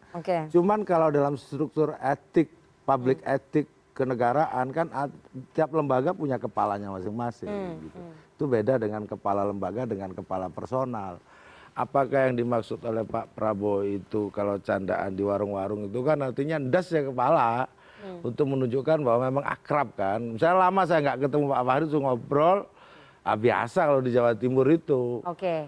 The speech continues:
Speaker 2: Untuk menunjukkan keakraban.
Speaker 1: Tapi berarti
Speaker 2: Artinya
Speaker 1: itu memang
Speaker 2: saking
Speaker 1: bentuk
Speaker 2: akrab.
Speaker 1: keakraban antara Pak Prabowo dengan Mas Anies dong?
Speaker 2: Ya, sering-seringlah saja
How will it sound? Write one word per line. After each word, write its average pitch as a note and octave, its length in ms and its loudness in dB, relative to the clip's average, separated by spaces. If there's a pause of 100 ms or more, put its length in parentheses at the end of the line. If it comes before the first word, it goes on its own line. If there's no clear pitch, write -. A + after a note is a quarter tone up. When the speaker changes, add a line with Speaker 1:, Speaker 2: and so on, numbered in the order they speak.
Speaker 2:
Untuk D#3+ 320 -4
menunjukkan E3+ 540 0
keakraban. D#3+ 560 0
Speaker 1:
Tapi E3+ 180 4
berarti C4+ 60 2 (100)
Speaker 2:
Artinya A3+ 120 2
Speaker 1:
itu - 40 4
memang E3 160 2
Speaker 2:
saking G3 200 2
Speaker 1:
bentuk A3+ 120 0
Speaker 2:
akrab. C#4 140 4 (260)
Speaker 1:
keakraban C4+ 280 2
antara A#3+ 280 2
Pak A#3 140 2
Prabowo A#3 260 4
dengan G#3+ 200 2
Mas F#3 100 -8
Anies B3 280 0
dong? G3+ 520 6 (520)
Speaker 2:
Ya, E3+ 540 4
sering-seringlah A3+ 720 6
saja B3 220 4